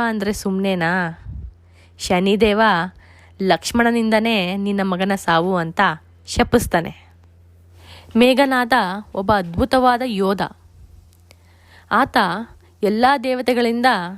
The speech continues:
ಆಯುಧಗಳನ್ನ ವಶಪಡಿಸ್ಕೊಂಡಿರ್ತಾನೆ. ಬಹಳ ಶಕ್ತಿಶಾಲಿ ಕೂಡ ಆಗಿರ್ತಾನೆ. ಆದ್ರೆ ಅವನನ್ನು ಕೊಲ್ಲೋಕೆ ಕೆಲವೊಂದು ಮಾನದಂಡಗಳಿರ್ತವೆ.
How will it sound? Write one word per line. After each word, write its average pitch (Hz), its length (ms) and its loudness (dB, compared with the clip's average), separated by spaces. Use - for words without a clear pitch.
ಆಯುಧಗಳನ್ನ 233 600 0
ವಶಪಡಿಸ್ಕೊಂಡಿರ್ತಾನೆ. 196 1120 -6
ಬಹಳ 220 200 0
ಶಕ್ತಿಶಾಲಿ 247 600 -2
ಕೂಡ 240 220 -2
ಆಗಿರ್ತಾನೆ. 175 640 -4
ಆದ್ರೆ 185 680 -2
ಅವನನ್ನು 220 300 2
ಕೊಲ್ಲೋಕೆ 220 680 0
ಕೆಲವೊಂದು 220 480 -2
ಮಾನದಂಡಗಳಿರ್ತವೆ. 196 1160 -4